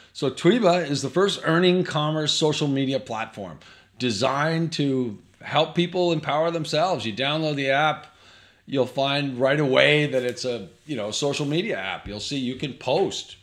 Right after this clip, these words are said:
and make, that's actually my post. Uh, you can create your own products. You can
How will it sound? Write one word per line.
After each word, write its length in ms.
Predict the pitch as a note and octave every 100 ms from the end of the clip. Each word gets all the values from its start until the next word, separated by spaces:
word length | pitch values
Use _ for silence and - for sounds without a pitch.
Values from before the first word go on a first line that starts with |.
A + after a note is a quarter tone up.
| -
and 160 | E2 D#2
make, 320 | A2 A2 - -
that's 160 | G#2 -
actually 300 | G2 - A2+
my 180 | G#2+ A3+
post. 400 | - G#2+ F2+ - - - - -
Uh, 280 | - C3+ B2+
you 160 | C3+ D3+
can 180 | D3
create 320 | C3 E3 D#3 D3+
your 140 | D3
own 240 | D3+ D#3
products. 800 | D3 - F3+ G3 D#3+ B2+ G#2 -
You 120 | C#3 C3+
can 400 | C3 B2 A2+